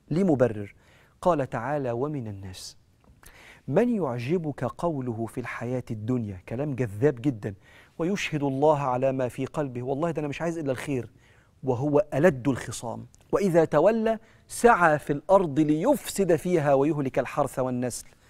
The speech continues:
والله لا يحب الفساد، وإذا قيل له"، من الصالحين بقى، "وإذا قيل له اتق الله أخذته العزة بالإثم". هذا الشخص اللي بيعجبك قوله، ابقى اعرض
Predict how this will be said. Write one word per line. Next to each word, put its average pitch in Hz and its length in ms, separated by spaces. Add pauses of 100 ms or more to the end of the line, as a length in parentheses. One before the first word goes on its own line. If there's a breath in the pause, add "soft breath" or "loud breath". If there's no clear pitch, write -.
(280 soft breath)
والله 143 580
لا 131 100
يحب 131 520
الفساد، 123 640 (600 soft breath)
وإذا 120 380
قيل 127 380
له"، 139 200
من 117 140
الصالحين 120 600
بقى، - 140 (340 soft breath)
"وإذا 131 280
قيل 143 300
له 147 60
اتق - 400
الله 147 360 (520 soft breath)
أخذته 127 580
العزة 113 540
بالإثم". - 480 (720 soft breath)
هذا 202 160
الشخص 170 400
اللي 127 120
بيعجبك 123 480 (120)
قوله، 220 300 (440)
ابقى 151 300
اعرض 170 240